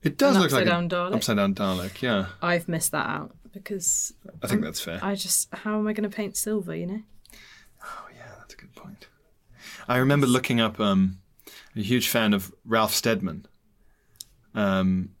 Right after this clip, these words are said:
Speaker 1: who
Speaker 2: I don't think I know Ralph Steadman.
Speaker 1: Ralph Steadman, he did, he's most well known for the illustrations for all the, for the Fear and Loathing in Las Vegas.
Speaker 2: Oh, yeah, yeah, yeah, I know him.
Speaker 1: And he's sort of Hunter S. Thompson's
Speaker 2: Yeah,
Speaker 1: bu-,
Speaker 2: yeah, yeah.
Speaker 1: weird buddy.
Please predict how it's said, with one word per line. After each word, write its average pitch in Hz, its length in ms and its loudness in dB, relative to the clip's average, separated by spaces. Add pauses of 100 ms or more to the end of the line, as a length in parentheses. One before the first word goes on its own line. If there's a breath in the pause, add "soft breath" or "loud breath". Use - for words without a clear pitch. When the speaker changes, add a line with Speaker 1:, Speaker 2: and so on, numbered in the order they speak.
(160)
Speaker 1:
who 104 100 0
Speaker 2:
I 196 240 0
don't 196 240 -2
think 208 40 -8
I 208 80 -8
know 220 200 -2
Ralph 170 200 -12
Steadman. - 380 -18
Speaker 1:
Ralph 117 220 0
Steadman, 113 680 2
he 117 180 -2 (180)
did, 151 540 4
he's 127 200 -2
most 160 260 2
well 139 140 4
known 123 280 4
for - 120 -4
the 117 140 2 (100)
illustrations 113 1000 2
for 101 440 -2 (160)
all 107 260 0
the, 101 260 0
for - 160 -2
the 101 100 0
Fear 117 240 2
and 107 80 2
Loathing 107 320 2
in 98 80 -2
Las 98 200 -2
Vegas. 101 200 -2
Speaker 2:
Oh, 294 380 4
yeah, 277 200 4
yeah, 226 160 6 (120)
yeah, 165 200 2 (120)
I 185 80 -8
know 170 100 -6
him. 170 220 -8
Speaker 1:
And 98 160 -2
he's 107 180 -2
sort 104 120 0
of 101 60 -6
Hunter 107 260 -2
S. 98 100 -2
Thompson's 101 400 -2
Speaker 2:
Yeah, 190 260 4
Speaker 1:
bu-, - 100 -8
Speaker 2:
yeah, 175 180 -2
yeah. 135 160 -2
Speaker 1:
weird 110 340 2
buddy. 95 400 -4